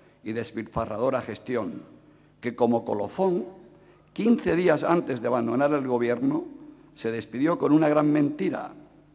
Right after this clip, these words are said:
diciendo que el déficit del dos mil once iba a ser de sesenta mil millones de euros,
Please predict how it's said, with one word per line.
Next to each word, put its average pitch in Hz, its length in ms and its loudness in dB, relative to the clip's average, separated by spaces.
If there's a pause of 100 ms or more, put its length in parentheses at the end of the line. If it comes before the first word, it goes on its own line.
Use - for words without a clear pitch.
(180)
diciendo 135 680 0
que 110 100 -6
el 110 160 -8
déficit 127 560 -4 (440)
del 110 220 -8
dos 110 180 -8
mil 151 140 4
once 147 380 2
iba 127 140 0
a 120 40 0
ser - 360 -4 (260)
de 104 200 -8
sesenta 101 480 -6
mil 143 180 2
millones 123 400 -2
de 107 120 -6
euros, 110 260 -6